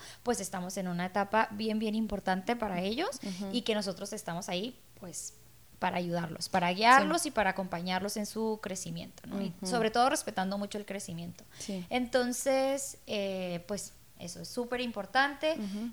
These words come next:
Speaker 1: Yo siempre les recomiendo cuando tengo mamás que están embarazadas y que
Speaker 2: Mm.
Speaker 1: me dicen, "Bueno, yo no sabía estas cosas con mi primer hijo,
Speaker 2: Ujú.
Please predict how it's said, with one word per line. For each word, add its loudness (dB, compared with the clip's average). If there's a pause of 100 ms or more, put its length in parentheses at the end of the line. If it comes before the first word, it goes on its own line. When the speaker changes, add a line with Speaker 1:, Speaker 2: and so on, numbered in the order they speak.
(100)
Speaker 1:
Yo -2
siempre -2
les 2
recomiendo 6 (100)
cuando 8
tengo 2
mamás 0
que -6
están -2
embarazadas 2
y -2
que -2
Speaker 2:
Mm. 0
Speaker 1:
me -2
dicen, -4
"Bueno, 4
yo 2
no 2
sabía 2
estas -4
cosas -2
con -2
mi -2
primer 0
hijo, 2
Speaker 2:
Ujú. -2